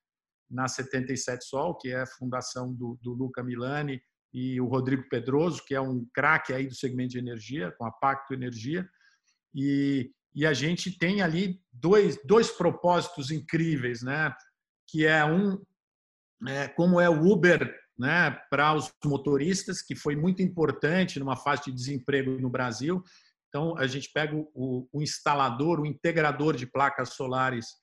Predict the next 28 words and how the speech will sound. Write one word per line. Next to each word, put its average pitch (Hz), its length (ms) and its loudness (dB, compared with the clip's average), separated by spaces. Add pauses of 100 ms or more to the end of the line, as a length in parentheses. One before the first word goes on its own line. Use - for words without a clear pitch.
(340)
e 135 80 -4
dá 160 160 6
pra 147 200 2
ele 147 120 0
uma 143 180 0
plataforma, 139 880 0 (380)
assim 151 340 -6
como 147 240 0
o 143 140 4
Uber 139 260 2
dá 135 180 2
a 135 40 2
plataforma 131 640 -4
pra 131 140 -8
ele, 131 100 -12 (220)
pro, 131 340 -6
pro 131 480 -4
motorista, 139 640 -2
a - 20 0
gente 156 220 -6
dá 143 80 2
a 143 40 -2
plataforma 147 640 -2
pra 147 120 -2
ele 156 100 -2
instalar 143 580 2
placas 131 360 -2
solares 135 500 2